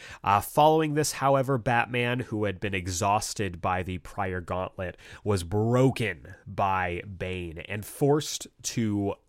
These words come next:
at least temporarily retire. Batman passed the mantle on to Jean-Paul Valley, who he saw a lot of potential in, but sometimes potential doesn't always equal greatness.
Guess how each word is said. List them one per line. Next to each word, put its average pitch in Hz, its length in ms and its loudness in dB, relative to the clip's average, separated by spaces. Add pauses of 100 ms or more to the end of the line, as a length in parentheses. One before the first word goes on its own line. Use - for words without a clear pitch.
(600)
at 110 160 4
least 139 320 0
temporarily 151 720 2
retire. 90 680 -4 (420)
Batman 123 380 4
passed - 440 0
the 123 60 -4
mantle 113 540 -2
on 107 460 -2 (120)
to 113 360 0
Jean-Paul 101 580 -2
Valley, 95 440 -4
who 95 500 -4
he 95 300 -10
saw 98 440 -2
a 110 40 -6
lot 127 200 0
of 233 60 -4
potential 277 560 6
in, 208 280 2 (360)
but 131 120 0
sometimes 185 640 2
potential 156 720 -2
doesn't 135 400 2 (140)
always 127 480 2
equal 110 340 -2
greatness. 101 800 -4